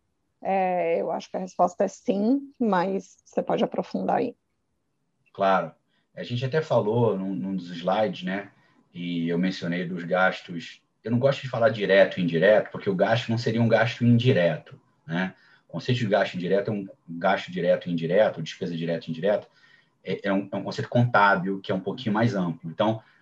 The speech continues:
Speaker 2: o que a gente tá falando é gastos imediatos e gastos mediatos, né? Então, o gasto imediato com a L G P D é, por exemplo, você contratar o, o André e nos contra-, não,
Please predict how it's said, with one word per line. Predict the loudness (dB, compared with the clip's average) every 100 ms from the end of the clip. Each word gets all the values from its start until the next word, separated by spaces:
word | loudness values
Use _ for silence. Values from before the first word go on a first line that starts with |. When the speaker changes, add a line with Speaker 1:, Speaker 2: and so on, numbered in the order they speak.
| -20
Speaker 2:
o | -4
que | -2
a |
gente | 2
tá | 2
falando | 4 4 6 6
é | 8 4 0 _ _ _
gastos | -2 2 2 0 -6 -8 -10 _ _ 0
imediatos | 4 6 4 4 4 4 2 -2 -6 -8 -16
e | -6
gastos | -2 -2 -4 -8
mediatos, | -4 0 0 2 0 -2 -10 -20 -10
né? | -8 -8 -12 _ _ _ _
Então, | 0 2 2 0
o | 0
gasto | 2 2 0 0
imediato | 2 4 2 2 4 4 2 -2
com | -2
a |
L | -2
G | -8
P | -8
D | -2 0
é, |
por | 0 -2
exemplo, | -4 -4 -6 -8 -18 _ _ _ _
você | -12 -12 -8 -10
contratar | -6 -2 2 2 2 2 2 -2 _
o, | -2 0 0 -4 -8 _
o | -2
André | 2 4 2 0 _ _ _ _ -4
e | 0
nos | 0 0
contra-, | -4 -6 -6 -10
não, | -10 -10